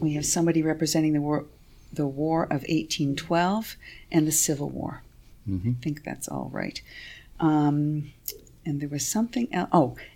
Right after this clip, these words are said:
Speaker 1: and Richard Bunasar opens up his life-saving station to the
Speaker 2: Mm-hmm.
Speaker 1: public, and he doesn't do that very often.
Speaker 2: No, that's a treat. I've
Speaker 1: It
Speaker 2: been
Speaker 1: is a
Speaker 2: there,
Speaker 1: treat.
Speaker 2: been,
Speaker 1: It
Speaker 2: been in
Speaker 1: is
Speaker 2: there.
Speaker 1: a
Speaker 2: Mm-hmm.
Speaker 1: wonderful
Speaker 2: Yeah.
Speaker 1: thing. So
Speaker 2: Mm-hmm.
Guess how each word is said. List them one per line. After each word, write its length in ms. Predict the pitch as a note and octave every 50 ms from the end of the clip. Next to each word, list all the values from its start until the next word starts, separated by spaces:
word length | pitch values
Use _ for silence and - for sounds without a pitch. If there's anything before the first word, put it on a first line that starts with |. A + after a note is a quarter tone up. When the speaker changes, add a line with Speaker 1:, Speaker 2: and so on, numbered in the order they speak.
| - - -
Speaker 1:
and 440 | G3+ G3 F#3+ F3 D#3 D#3+ F#3+ G3 - - - - - - - - - -
Richard 340 | - F3 F#3+ F#3+ - G3+ E3+ -
Bunasar 680 | F#3+ G#3+ A#3+ B3 A3 - - - - C#3+ E3 F3 E3 - -
opens 360 | E3+ D#3+ D#3+ - E3+ D#3+ -
up 180 | E3 D#3+ E3 -
his 480 | - - F3 E3 E3 D#3+ D#3 - - - - - - -
life-saving 640 | F3 E3+ F#3 G3 G3 G3 - - D#3+ D3+ D3 C#3 C3+
station 480 | C3+ - - - C#3+ C3+ - - - C3+
to 80 | G#2 G2+
the 100 | F#2 F#2+
Speaker 2:
Mm-hmm. 80 | B2 B2+ C#3
Speaker 1:
public, 380 | B2+ - - - - - - - - - - - - - - - - -
and 160 | - D#3+ D3+ D3
he 100 | D3 E3+
doesn't 240 | D3+ D3+ D3 - D#3
do 120 | D3 D#3 C#3+
that 260 | - C#3+ - - -
very 240 | - C3+ C3+ C3+ -
often. 220 | C3 - - F2
Speaker 2:
No, 280 | E2+ E2 E2+ D#2 C2+ - - -
that's 220 | - E2 - -
a 60 | -
treat. 340 | - - - D2+ C#2+ C#2+ -
I've 120 | - D#2
Speaker 1:
It 100 | F3+ F3+
Speaker 2:
been 80 | E3 F3
Speaker 1:
is 100 | F3 F3
a 40 | F3
Speaker 2:
there, 60 | -
Speaker 1:
treat. 280 | - - - C#3+ C3+ -
Speaker 2:
been, 260 | E2+ E2+ E2 E2 D#2+
Speaker 1:
It 80 | -
Speaker 2:
been 120 | E3+ E3 -
in 60 | D#3+
Speaker 1:
is 60 | D#3 -
Speaker 2:
there. 220 | E2 D#3+ D#3+ -
Speaker 1:
a 60 | - E3
Speaker 2:
Mm-hmm. 100 | D#3 D3
Speaker 1:
wonderful 600 | D#3 D#3 D#3 D3+ D3+ D3 D3 - - B2 B2+ - - -
Speaker 2:
Yeah. 200 | - F2 E2+ E2
Speaker 1:
thing. 180 | - - C#3 B2+
So 280 | - - - E3 D#3 C#3+
Speaker 2:
Mm-hmm. 120 | F#2+ B2